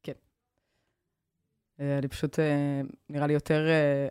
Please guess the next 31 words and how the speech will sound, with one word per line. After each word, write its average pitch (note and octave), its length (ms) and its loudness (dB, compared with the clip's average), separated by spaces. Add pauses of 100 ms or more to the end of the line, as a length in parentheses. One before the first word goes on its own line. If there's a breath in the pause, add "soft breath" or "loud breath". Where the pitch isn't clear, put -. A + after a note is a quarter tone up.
מביעה C#3+ 360 2
בקול, D#3 400 6
אה, C#3+ 380 8
בנשים, D3 480 2
אבל, C#3 320 -2
אה, C3+ 260 -6 (180)
אבל D3 140 -2
אנחנו D3 320 0
גם D3 240 4
וגם. G3 340 4 (680)
אה, D3+ 460 6 (960)
אני D#3+ 100 -2
חושבת G#3 160 0
ששתי A3+ 240 4
הבעיות F3+ 360 6
הכי F#3 240 0
חמורות, E3+ 840 0 (260)
אה, C#3 60 -8 (840)
אתה - 80 -6
יודע, D3+ 140 6
ברמה D3+ 300 4
הספורטיבית, D3+ 720 -2 (760)
זה D3 260 -2
אחד, F3+ 420 8
אה, D3+ 360 6
הכשרות D3 400 0
מאמנים. D3 400 0 (240)
אה, C3 40 -20 (760)
אג-, D3+ 160 -2 (100)
אפרופו F3+ 300 4
איסלנד, D#3+ 500 -2